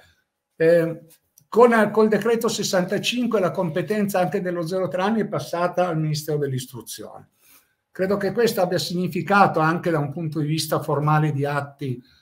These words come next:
una, un, un, una svolta importante, è una svolta che va tenuta in piedi,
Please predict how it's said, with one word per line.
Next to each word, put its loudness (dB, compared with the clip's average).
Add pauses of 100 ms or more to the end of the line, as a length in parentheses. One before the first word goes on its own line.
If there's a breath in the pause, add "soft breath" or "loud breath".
(140)
una, 4
un, 2
un, 0
una 6
svolta 4
importante, -2 (420 loud breath)
è 0
una 6
svolta 2
che -2
va 0
tenuta -2
in -2
piedi, -2